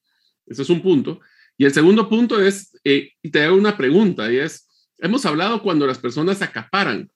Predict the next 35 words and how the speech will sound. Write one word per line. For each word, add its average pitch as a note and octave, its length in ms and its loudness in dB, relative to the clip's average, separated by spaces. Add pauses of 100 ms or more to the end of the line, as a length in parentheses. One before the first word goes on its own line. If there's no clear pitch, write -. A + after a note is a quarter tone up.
(600)
Sé G3 300 0
que A3+ 80 -2
me F3+ 160 4
mencionaste C#3+ 580 0
que G#3 80 -2
para B2+ 240 -4
esas G3 260 -4
personas F3+ 440 -4
que D3 100 -2
no D3 200 0
cu-, F#3+ 160 -10
participan, F#3+ 640 -4
pero C3+ 220 0
su B2+ 280 -2
aporte F#3 460 -2
es D3+ 140 -6
importante, F3+ 880 -4
es D#3+ 120 -4
pedirles D#3+ 420 2
su - 200 -8
turno. B3 340 0
Pero A#2+ 120 -2
a B2 40 0
mí G#3 120 2
me F#4 80 2
ha F#4 80 -4
pasado F#3+ 400 -4
en D3 80 0
lluvia G3+ 240 2
de D3 100 -2
ideas G#3+ 720 -6
que D3+ 80 -2
les C#3 100 -2
pregunto, F3+ 320 2
"¿Y D3 220 -4